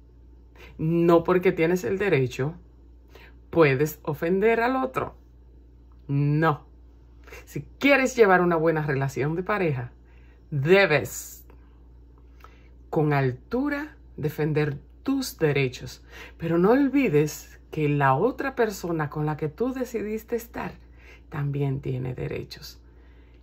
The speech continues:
No te quedes callado. Eso no te va a hacer a ti lucir como santo. Te podrá hacer lucir como santo en la calle,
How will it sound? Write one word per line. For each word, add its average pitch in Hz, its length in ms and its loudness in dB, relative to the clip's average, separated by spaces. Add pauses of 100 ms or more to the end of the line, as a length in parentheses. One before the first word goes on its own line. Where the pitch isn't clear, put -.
No 156 300 0
te 196 120 -4
quedes 214 360 -2
callado. 147 580 -6 (500)
Eso 156 360 -4
no 165 220 -4
te 220 140 -2
va 214 100 -2
a 208 40 -4
hacer 185 320 -4
a 180 180 -4
ti - 240 -10 (360)
lucir 151 540 -6
como 160 300 -6
santo. - 580 -8 (540)
Te 147 120 -2
podrá 147 260 2
hacer 160 220 -4
lucir 180 300 0
como 190 200 -2
santo 170 300 -4
en 175 120 -2
la 139 160 -4
calle, - 420 -10